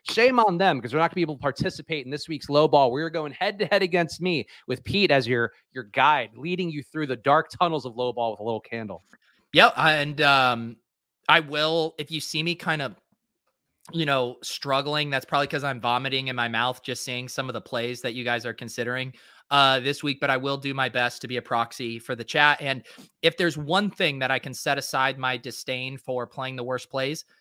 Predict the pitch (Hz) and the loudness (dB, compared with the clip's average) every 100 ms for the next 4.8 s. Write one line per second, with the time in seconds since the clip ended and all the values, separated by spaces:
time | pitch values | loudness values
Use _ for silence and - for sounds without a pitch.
0 | _ _ - 156 156 127 139 131 - 135 | _ _ 2 4 2 0 -2 -2 -2 0
1 | 123 123 107 123 117 110 104 - 120 131 | 0 0 -6 -4 -4 -2 -6 -4 -2 -2
2 | 123 127 123 127 117 113 127 127 135 - | 0 0 0 -2 -2 -2 -2 -2 -4 -6
3 | 120 - 110 107 - 120 110 110 104 - | -8 -8 -8 -8 -12 -8 -6 -6 -8 -10
4 | 107 98 101 104 101 101 110 | -10 -10 -8 -10 -10 -10 -12